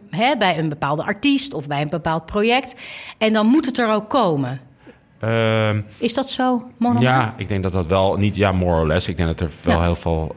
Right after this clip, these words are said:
Speaker 2: eh, het is ook wel, ik, ja, inmiddels kan ik dat enthousiasme ook opbrengen als mensen waar ik, die ik heel hoog heb zitten, heel erg enthousiast over iets zijn. Dan kan
Speaker 1: Dan
Speaker 2: ik,
Speaker 1: vertrouw je daarop.
Speaker 2: dan kan ik, ben ik ook, eh,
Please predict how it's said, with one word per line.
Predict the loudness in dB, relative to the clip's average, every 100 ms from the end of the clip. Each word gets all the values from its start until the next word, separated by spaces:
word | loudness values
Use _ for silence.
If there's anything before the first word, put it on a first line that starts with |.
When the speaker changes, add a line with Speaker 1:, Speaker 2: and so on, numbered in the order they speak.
| -10
Speaker 2:
eh, | -8 -8 -8 -12 -20 -10
het | -4
is |
ook | -2 -2
wel, | -6 -6
ik, | -8 -10 -10
ja, | -4 -4 -4
inmiddels | 0 2 4 2 -2 -12 -18 -20 -10
kan | -2 -2
ik | 0
dat | 0
enthousiasme | 0 0 0 2 0
ook | 2
opbrengen | 0 2 2 0
als | 0
mensen | 0 0 2
waar | 2 2
ik, | -2 -8 -12
die | -4 -2
ik | 0
heel | 0 2
hoog | 0 0
heb | -2
zitten, | -2 0 2
heel | 2
erg | 2
enthousiast | 0 0 0 2
over | 0 0
iets | 0
zijn. | 2 0 -2 -10 -18 -18 -20 -6
Dan | -4
kan | 0
Speaker 1:
Dan | 2
Speaker 2:
ik, | 4
Speaker 1:
vertrouw | 4 4 4
je | 4
daarop. | 4 4 2 2
Speaker 2:
dan | 2 2 0
kan | 0
ik, | -2 -2 -2
ben | 0
ik | 2
ook, | 0 -2 -4
eh, | 0 0